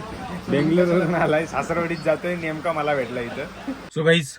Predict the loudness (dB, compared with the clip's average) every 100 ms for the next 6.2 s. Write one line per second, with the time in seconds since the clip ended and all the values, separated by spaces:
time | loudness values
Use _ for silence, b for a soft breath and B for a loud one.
0 | -2 2 2 2 0 0 0 0 -2 -4
1 | -6 -8 2 4 6 4 4 0 B B
2 | -4 -4 -2 -2 0 2 4 4 4 4
3 | 4 2 -2 -2 0 2 0 0 0 0
4 | 2 0 0 -2 -4 -6 B B B -2
5 | 2 2 2 2 2 2 2 4 4 6
6 | 4 2